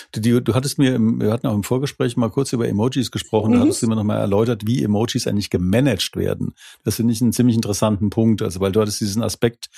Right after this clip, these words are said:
Speaker 1: des Demokratischen, des Partizipativen, äh, gemeinsam in der schwarmintelligent basierten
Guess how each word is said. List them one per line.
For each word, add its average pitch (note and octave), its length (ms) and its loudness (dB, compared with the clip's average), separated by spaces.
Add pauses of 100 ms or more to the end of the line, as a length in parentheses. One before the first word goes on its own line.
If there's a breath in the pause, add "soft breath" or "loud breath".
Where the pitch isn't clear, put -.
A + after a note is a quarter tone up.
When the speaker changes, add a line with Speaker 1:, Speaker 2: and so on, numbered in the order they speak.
(300 loud breath)
Speaker 1:
des G#2+ 100 -2
Demokratischen, A2 920 0
des A#2+ 120 -2
Partizipativen, A#2 1000 -2
äh, A#2 340 0
gemeinsam G#2+ 640 0
in G#2 160 -4
der G2 100 0
schwarmintelligent A#2 720 -2
basierten A2+ 640 0